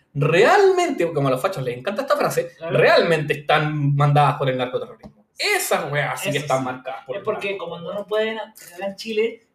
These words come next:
Speaker 2: ya tienen usado, manoseado y todo el extremo la palabra comunista y Venezuela. Lo que no pueden, no pueden ocupar otra palabra.
Speaker 1: No.
Speaker 2: Viven de esa palabra, se alimentan
Speaker 1: No.
Speaker 2: de esa palabra.
Speaker 1: No, weón, si los weones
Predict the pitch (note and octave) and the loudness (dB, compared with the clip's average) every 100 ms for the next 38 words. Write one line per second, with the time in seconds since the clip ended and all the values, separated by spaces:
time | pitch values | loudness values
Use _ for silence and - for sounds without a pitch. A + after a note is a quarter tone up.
0 | _ _ D3+ F#3 F#3 G3+ G#3 G3+ F3+ F3 | _ _ -10 -6 -6 -6 -8 -8 -10 -10
1 | - _ - F3+ F3 F#3 F#3 F3+ F#3 E3+ | -14 _ -10 -8 -6 -2 0 2 0 -2
2 | - - _ _ _ E3 D#3 D3 F3+ E3+ | -8 -14 _ _ _ -10 -8 -6 0 2
3 | E3+ D#3+ D#3 D3+ D3 E3 F3 F3 F#3 F#3 | 4 4 4 2 0 -2 -4 -6 -4 -2
4 | F3 D#3 D3+ D#3 C#3+ C#3 E3 F#3 F3+ F#3+ | -2 -2 0 -2 -2 -6 -6 -6 -4 -4
5 | F3+ C#3 - - - - - E3 F3 F3 | -4 -6 -10 -16 -20 -20 -20 -10 -8 -4
6 | F3 F3 F#3 F3+ F3+ F3+ F#3 F#3+ G#3 F#3+ | -2 -2 -4 -6 -2 0 2 0 0 0
7 | D#3+ C#3+ - - - C#3+ D3+ - - - | 0 -6 -10 -16 -8 -4 -2 -2 -6 -14
8 | D3 G#3 G3 F3 D#3+ C#3+ B2 - - D#3 | -2 0 2 0 -6 -8 -8 -12 -10 -2
9 | C3+ G3+ F#3 D3 C#3+ C#3+ C#3 - B2+ C3+ | 0 0 -2 -4 -4 -4 -6 -10 -6 -2
10 | D#3+ E3 D3 C#3+ C#3 C3+ B2+ C#3 D3+ D3+ | 0 0 2 2 2 0 2 2 0 -2